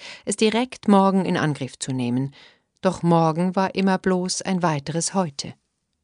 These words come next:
Am Ende schrieb sie sich für Kunstgeschichte und Italienisch ein. Für alle Fächer mit einer Zugangsvoraussetzung war die Zeit der Bewerbung bereits verstrichen.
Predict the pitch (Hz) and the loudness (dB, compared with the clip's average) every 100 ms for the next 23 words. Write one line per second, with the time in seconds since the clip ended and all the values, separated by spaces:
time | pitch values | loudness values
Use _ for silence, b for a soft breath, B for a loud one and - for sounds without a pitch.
0 | _ _ _ _ _ _ _ _ _ 202 | _ _ _ _ _ _ _ _ _ 0
1 | 196 - 214 226 233 233 - 190 185 - | 2 2 2 4 2 2 0 -2 -4 -4
2 | 170 160 - - 180 - 175 - - 160 | -2 -2 -6 -8 -2 0 0 -2 -4 -2
3 | 160 147 - 147 147 147 160 165 170 131 | -2 -4 -4 -4 -4 -4 -2 0 0 0
4 | - - 139 123 139 B B B B - | -2 -4 -4 -6 -10 B B B B -2
5 | 202 - 214 233 208 170 - 165 156 139 | 0 2 2 2 2 -2 -2 -2 -2 -2
6 | 147 151 143 208 175 139 139 - 147 143 | -2 -4 -2 -4 -4 -6 -6 -8 -4 -4
7 | 143 156 147 - 180 170 170 175 - 170 | -4 -6 -4 -2 -2 -2 -4 -4 -4 -4
8 | 170 160 156 160 156 165 160 160 165 - | -2 -2 -2 -2 -2 -4 -4 -6 -6 -6
9 | 185 - 180 143 - | -8 -6 -6 -8 -12